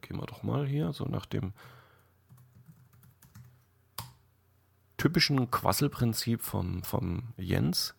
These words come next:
Deswegen kann der nämlich auch so lange Buß machen. Ähm, ich gebe mal einfach iPad ein. So, was steht da? iPad.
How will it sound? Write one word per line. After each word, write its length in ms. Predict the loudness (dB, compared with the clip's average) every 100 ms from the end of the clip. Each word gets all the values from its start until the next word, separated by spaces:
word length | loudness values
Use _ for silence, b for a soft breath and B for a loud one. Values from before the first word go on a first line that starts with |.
| -4 0
Deswegen 500 | 2 0 0 0 0
kann 240 | 2 2
der 120 | 4
nämlich 240 | 2 0 -2
auch 80 |
so 120 | -4 -4
lange 260 | -4 -6
Buß 420 | -4 -2 -2 -4
machen. 380 | -4 -4 0 -2 -4 B B B B B B -4
Ähm, 320 | 0 0 -2 -8
ich 140 | -8
gebe 180 | -10 -8
mal 120 | -8
einfach 360 | -6 -8 -6 -6
iPad 380 | -2 -2 0
ein. 200 | -2 -2 -4 -10 -10
So, 200 | -8 -8 -10 -6
was 140 | -6
steht 360 | -4 -6 -6 -4
da? 200 | -6 -8 -14 -8
iPad. 480 | -6 -4 -4 -4